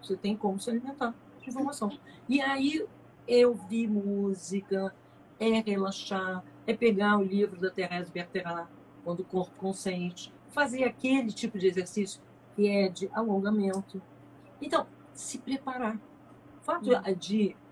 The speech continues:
Speaker 1: "Ah, aí é tarde demais", eu tô... não, não, não, não, não.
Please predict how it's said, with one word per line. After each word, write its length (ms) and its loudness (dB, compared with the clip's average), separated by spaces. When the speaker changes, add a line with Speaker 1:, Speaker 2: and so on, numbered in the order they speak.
Speaker 1:
"Ah, 220 2
aí 320 2
é 40 -2
tarde 320 -2
demais", 300 -2
eu 100 -14
tô... 180 -6
não, 240 0
não, 360 -8
não, 120 -2
não, 200 -6
não. 240 -6